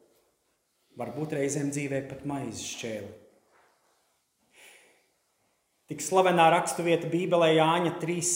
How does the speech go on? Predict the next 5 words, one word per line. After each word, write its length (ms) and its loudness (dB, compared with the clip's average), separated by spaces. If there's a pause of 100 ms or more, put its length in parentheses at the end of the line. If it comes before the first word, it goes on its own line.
(100)
sešpadsmit, 680 -6 (420)
kur 220 2 (3000)
šim, 380 2
eh, 160 4
slavenajam 800 2